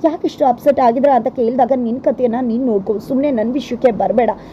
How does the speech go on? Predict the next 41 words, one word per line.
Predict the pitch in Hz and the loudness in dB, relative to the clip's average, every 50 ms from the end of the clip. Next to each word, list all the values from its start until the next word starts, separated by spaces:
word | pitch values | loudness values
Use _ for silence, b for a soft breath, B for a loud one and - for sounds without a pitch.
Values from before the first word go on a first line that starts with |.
| B B - | B B 0
ಮನೇಲಿ | 233 247 247 269 320 339 294 294 | 2 2 2 2 2 2 4 4
ಅಲ್ಲಿ | 294 254 247 | 4 2 2
ಪಾತ್ರೆ | 240 - - 226 226 226 320 302 | 0 0 0 2 2 0 0 -2
ಗೀತ್ರೆ | 247 262 247 - 254 240 | -2 -2 0 0 0 0
ಬಿದ್ದಿರ್ಬೇಕು, | 214 214 190 262 233 208 220 208 - - - | 0 0 0 0 0 0 -2 -2 0 -2 0
ಹೋಗಿ | - 220 233 247 233 277 254 | 4 4 4 4 4 0 -4
ತೊಳಿ. | 247 - 262 220 208 220 - - | -2 0 0 0 0 0 -2 -4
ಸುಮ್ನೆ | - - 311 302 330 359 311 | -6 -6 -4 -2 0 0 0
ನನ್ನ | 240 180 202 277 302 | -2 -2 -2 -2 0
ಮ್ಯಾಟರ್‌ಗೆ | 339 311 277 - 285 240 214 247 | 0 0 2 2 2 4 4 4
ಬಂದ್ರೆ | 226 226 220 240 277 262 | 4 4 2 2 2 2
ನಾನ್ | 240 233 214 214 220 | 2 0 -4 -6 -6
ಸುಮ್ನೆ | - - 233 214 240 285 | -6 -6 -4 -4 -2 -2
ಇರೋದಿಲ್ಲ" | 254 214 240 247 311 311 311 294 285 | -2 -2 -2 -2 0 0 0 2 0
ಅಂದಾಗ | 269 269 277 285 285 | 0 2 2 2 2
"ನೀನ್ | 254 247 262 294 302 | 2 0 -2 -2 0
ನನ್ನ | 302 262 254 247 214 | 0 0 0 0 0
ಆಜ್ಞೆ, | 196 208 262 285 - 247 226 - B B B B B - | 0 0 -2 -2 -2 -4 -4 -4 B B B B B -2
ನಿಮ್ | 320 339 | 0 0
ಬಗ್ಗೆ | 381 - 381 370 | 2 2 0 2
ತಲೆ | 370 311 247 262 - | 2 4 4 4 2
ಕೆಡ್ಸ್ಕೊಳ್ದೆ | - 330 254 - - 302 302 285 311 | 2 0 -4 -4 -4 -4 -4 -2 -2
ಏನ್ | 311 262 269 294 403 453 403 | -4 -4 -4 -4 -4 -2 0
ಮಾಡ್ಲಿ | 302 233 220 226 233 | 0 0 2 2 0
ನಾನು?" | 220 208 208 214 208 B B B B B - | 0 -2 -4 -4 -6 B B B B B -4
ಅಂತ | 294 302 339 330 339 | -2 0 2 2 2
ಹೇಳಿ | 320 277 320 311 320 320 285 262 226 | 2 2 2 2 2 2 0 0 -2
ದೃಷ್ಟಿ | 262 269 - - 349 | -2 -4 -2 -4 -2
ಹೇಳಿದಾಗ | 349 339 330 269 262 240 285 262 269 262 240 202 214 | 0 2 2 2 2 2 2 2 4 2 2 2 0
"ಯಾರ್ | 214 202 214 233 277 302 349 | 0 0 0 0 0 0 0
ನಿನ್ನನ್ನ | 349 320 294 285 269 262 233 | 0 0 0 0 0 0 0
ಅತ್ಗೆ | - - - - 302 | -2 -2 -2 0 0
ಅಂತ | 269 240 220 220 226 | 0 2 2 2 2
ಹೇಳೋದು? | 254 247 208 214 202 226 196 B B B B - | 2 2 2 2 2 0 0 B B B B -2
ನೀನ್ | 262 311 339 | 0 0 2
ನನ್ | 330 311 294 | 2 0 0
ಬ್ರೋ | 240 208 233 247 269 320 | 0 4 6 8 8 8
ಹೆಂಡ್ತಿ | 320 311 233 240 262 349 330 | 6 4 -2 -4 -4 -2 -2
ಅಂತಾನೆ | 311 277 262 277 262 311 | -2 0 -2 -2 -2 -2
ನಾನ್ | 320 285 247 240 220 | -4 -4 -4 -4 -4
ಒಪ್ಕೊಂಡಿಲ್ಲ, | 196 196 - 277 262 240 220 214 | -6 0 0 0 2 2 2 2